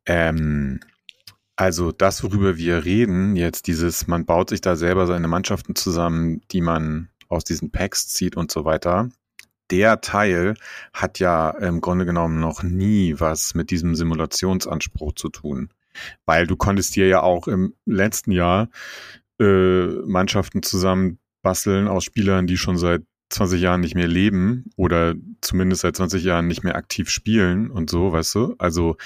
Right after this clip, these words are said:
das ist ja sowieso einfach nur so ein Fantasiegebilde. Und v-, vor dem Hintergrund finde ich's dann eigentlich auch wieder okay, zu sagen, man gleicht das, also wenn das jetzt in dem Nor-, in den normalen, äh, also, ne,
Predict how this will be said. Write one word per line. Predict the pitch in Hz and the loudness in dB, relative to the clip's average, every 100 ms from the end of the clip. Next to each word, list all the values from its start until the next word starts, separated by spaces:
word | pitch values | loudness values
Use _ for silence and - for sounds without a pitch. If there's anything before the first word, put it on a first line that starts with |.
| - - | -18 -8
das | 85 | -2
ist | 104 - | -2 0
ja | 92 | 0
sowieso | 87 82 82 90 95 90 82 | 0 -2 0 2 2 2 2
einfach | 90 87 95 82 | -2 -4 -2 -2
nur | 87 82 | -2 -2
so | 82 | -2
ein | 78 | -4
Fantasiegebilde. | - 87 85 78 85 90 85 76 80 76 73 76 80 - _ | -4 -4 -2 -2 -2 -2 -2 -4 -2 -2 -2 -4 -6 -12 _
Und | - 90 | -6 -6
v-, | - - | -6 -6
vor | - 92 | -2 -4
dem | 73 95 110 | 0 0 2
Hintergrund | 120 113 101 98 | 2 0 2 0
finde | - 92 | 0 -2
ich's | - | -2
dann | 90 - | -4 -2
eigentlich | - 92 98 90 95 - | 0 2 2 -2 -4 -4
auch | - | -4
wieder | 98 92 | -4 -2
okay, | 92 - 101 98 95 113 _ _ - - - - - | -6 -4 0 2 2 -2 _ _ -20 -20 -20 -20 -14
zu | - - | -6 -2
sagen, | 80 85 85 87 80 80 80 85 - | 0 2 0 0 -2 -2 -6 -8 -4
man | 82 82 | -2 -2
gleicht | 78 85 - | 0 -2 -2
das, | 92 - - - | -6 -6 -6 -2
also | 90 92 | 0 2
wenn | 101 | 0
das | 98 | 0
jetzt | 98 - - | -2 -2 -2
in | 101 | 0
dem | 98 90 | 2 2
Nor-, | 87 87 | 0 0
in | 95 90 | -2 -2
den | 87 | 0
normalen, | 85 82 90 110 101 90 82 82 - _ _ - _ | 0 2 2 4 2 0 -2 -4 -12 _ _ -20 _
äh, | - 78 76 73 73 71 71 _ _ | -4 -2 0 0 -2 -4 -8 _ _
also, | - 78 76 | -6 -4 -2
ne, | 107 | -2